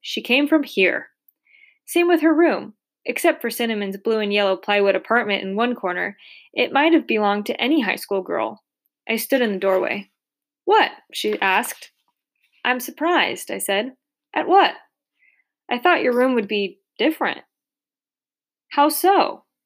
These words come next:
"I don't know. More you." She grinned. "Stacks of fillers, a card-making operation?" "Something like that." "That's my office," she said. She let Cinnamon out.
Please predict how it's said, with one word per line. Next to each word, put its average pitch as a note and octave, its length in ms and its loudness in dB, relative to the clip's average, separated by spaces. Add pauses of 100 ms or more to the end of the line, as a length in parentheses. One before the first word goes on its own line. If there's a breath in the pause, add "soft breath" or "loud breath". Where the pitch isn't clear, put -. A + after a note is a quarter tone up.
(680)
"I G#3+ 100 -2
don't D4 140 -4
know. G#3+ 420 -2 (140)
More A#3 500 2 (580)
you." C4 460 2 (1300)
She - 200 -6
grinned. G#3 400 -2 (220)
"Stacks A#3 540 0
of A#3+ 80 -4
fillers, A3+ 520 -2
a B3 120 -4
card-making A#3+ 720 0
operation?" C4 800 2 (680 loud breath)
"Something G#3+ 580 -2
like F3 220 -6
that." F#3 320 0 (760 soft breath)
"That's - 260 2
my G#3 140 2
office," F#3+ 480 -2
she - 160 -8
said. G3+ 460 -4
She A#3+ 180 0
let G#3 160 0
Cinnamon F#3+ 380 -6
out. - 180 -6